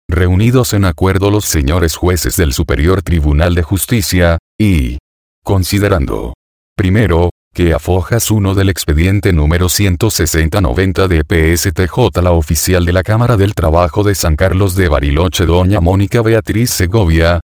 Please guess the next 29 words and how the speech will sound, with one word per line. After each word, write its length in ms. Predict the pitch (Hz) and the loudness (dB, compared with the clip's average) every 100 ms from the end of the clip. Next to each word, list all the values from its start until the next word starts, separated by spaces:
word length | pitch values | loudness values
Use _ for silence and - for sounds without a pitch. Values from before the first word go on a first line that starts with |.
| _ - | _ -6
presenta 600 | 76 69 113 127 123 117 | -4 -2 0 0 0 -2
su 160 | 90 | 0
renuncia 480 | 92 92 92 90 92 | 0 2 0 0 0
al 100 | 82 | 0
cargo 380 | - 92 90 95 | 0 0 0 0
por 200 | 98 80 | 0 0
razones 480 | 80 107 117 117 - | -2 0 0 0 -2
particulares. 1000 | 117 - 67 110 95 62 52 - - - _ _ _ - | -4 -4 -4 0 0 -2 -6 -8 -10 -14 _ _ _ -4
Y, 360 | 117 101 73 76 _ - | 0 2 0 -2 _ -4
que 120 | 92 | -2
no 180 | 90 98 | 2 0
existen 540 | 92 - 95 - 104 | -2 -2 -2 -2 0
impedimentos 760 | 113 95 92 85 90 107 113 - | 0 0 0 2 2 0 0 -2
para 220 | 92 101 | -4 -2
acceder 520 | 85 - 73 69 107 | -2 -2 -2 0 0
a 80 | 101 | 0
dicha 320 | 76 82 - | 0 0 -2
dimisión. 800 | 92 95 90 - 95 65 53 53 - _ _ _ - | 0 0 0 0 0 0 -4 -10 -16 _ _ _ -2
Por 200 | 95 104 | 0 0
ello, 320 | 73 55 50 _ _ _ - | -2 -6 -10 _ _ _ -4
el 160 | 92 85 | -2 -2
Superior 540 | 82 - 69 92 92 | -2 -2 0 0 0
Tribunal 500 | 85 76 73 78 87 | -2 0 0 0 0
de 80 | 87 | -2
Justicia 560 | - 92 104 78 101 | -2 -2 -2 -2 -2
de 140 | 95 98 | 0 0
la 80 | 98 | 0
provincia 560 | 87 98 120 - 95 | 0 2 0 0 -2
resuelve. 720 | 92 95 110 69 62 60 55 | 0 0 0 0 -4 -6 -8